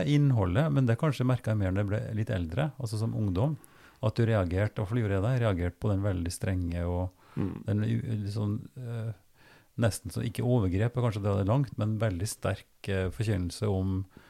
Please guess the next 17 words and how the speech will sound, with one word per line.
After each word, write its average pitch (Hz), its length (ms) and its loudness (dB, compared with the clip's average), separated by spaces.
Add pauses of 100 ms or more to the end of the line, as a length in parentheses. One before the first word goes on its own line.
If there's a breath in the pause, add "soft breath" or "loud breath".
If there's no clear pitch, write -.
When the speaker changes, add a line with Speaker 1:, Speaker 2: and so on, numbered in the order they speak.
(160 soft breath)
Speaker 1:
omvendelse 90 600 0
og 95 560 0
himmel 92 380 0
og - 20 0
helvete 92 480 -2
og 92 240 -4
alt 95 160 -4
Speaker 2:
Å, 98 80 4
Speaker 1:
det 101 80 4
Speaker 2:
ja. 92 60 0
Speaker 1:
som, 95 240 0 (480 soft breath)
som - 180 -4
sikkert 98 240 0
du 98 140 0
også - 500 -4
sikkert 95 300 -2
husker. 107 320 -4